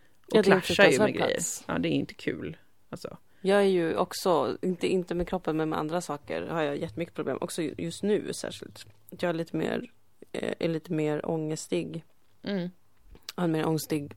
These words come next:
Speaker 2: period och då verkligen försöker förutse allt
Speaker 1: Mm.
Speaker 2: möjligt.
Speaker 1: Mm.
Speaker 2: Och,
Speaker 1: Ofta
Speaker 2: eh, försöker
Speaker 1: negativt.
Speaker 2: detaljplanera mycket.
Speaker 1: Mm.
Speaker 2: Ja, men
Speaker 1: Mm.
Speaker 2: också så här, bara försöker styra min vardag, typ.
Speaker 1: Mm.
Speaker 2: Eh, på ett sätt som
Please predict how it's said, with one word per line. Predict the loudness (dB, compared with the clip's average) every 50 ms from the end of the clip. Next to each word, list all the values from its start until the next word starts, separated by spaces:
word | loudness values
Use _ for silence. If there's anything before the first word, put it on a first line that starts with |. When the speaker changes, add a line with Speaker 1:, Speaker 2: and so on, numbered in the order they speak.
| -10 -6
Speaker 2:
period | -4 -2 0 0 0 0 0 0 0
och | -2 -2 -6 -10 -16 -16 -16 -18 -20 -20 -20 -18 -18 -12 -8 -8 -8 -8 -8 -10 -12 -10 -6 -4 -2 -2
då | -2 0 -2 -2 -4 -4 -6 -8 -8 -10 -14 -10
verkligen | 0 4 4 4 4 4 2 0
försöker | 0 0 -2 -2 -4 -4 -2
förutse | 2 4 4 4 2 0 -2 0 0 0 -2 -4 -6 -16 -20 -20 -20 -20 -4 0
allt | 2 4 4
Speaker 1:
Mm. | 4 4
Speaker 2:
möjligt. | 4 4 6 6 4 2 0 -4 -10 -14 -14 -16 -18 -20 -16 -10
Speaker 1:
Mm. | -8 -6 -6 -6 -8 -12 -16 -20 -20 -20 -20 -20 -20 -20 -20 -20 -20 -20 -20 -20 -4 2
Speaker 2:
Och, | 4 4 4 2 0 -6
Speaker 1:
Ofta |
Speaker 2:
eh, | 0
försöker | 4 6 6 6 6
Speaker 1:
negativt. | 4 4 2 2 2 2 2
Speaker 2:
detaljplanera | 0 2 6 6 8 8 8 6 2 0 0 2 2 4 6 6 6 6 4 2 0
mycket. | 2 4 4 4 4
Speaker 1:
Mm. | 2 -4 -4 -8 -16 -20 -20 -20 -20 -20 -20 -20 -8
Speaker 2:
Ja, | 2 6
men | 8
Speaker 1:
Mm. | 10 10 8
Speaker 2:
också | 6 4 2 4
så | 6 6
här, |
bara | 6 6 4
försöker | 4 4 2 2
styra | 0 2 4 4 6 6 6 6 4 4
min | 2 2 2 2 4
vardag, | 6 8 8 6 6 2 -2 -4 -4
typ. | -6 -10 -8 -4 -4 -4 -4 -4 -10 -20 -20 -16 -8
Speaker 1:
Mm. | -4 0 0 2 0 0 -4 -10 -18 -20 -20 -20 -20 -20 -20 -14 -4 2
Speaker 2:
Eh, | 4 4 6 6 4 4 2 2 0 0 -2 -6 -10 -16 -20 -6 0
på | 2 2 2
ett | 2 0
sätt | -4 -4 -4 -6 -6
som | -6 -2 0 0 0 0 -2 -6 -8 -10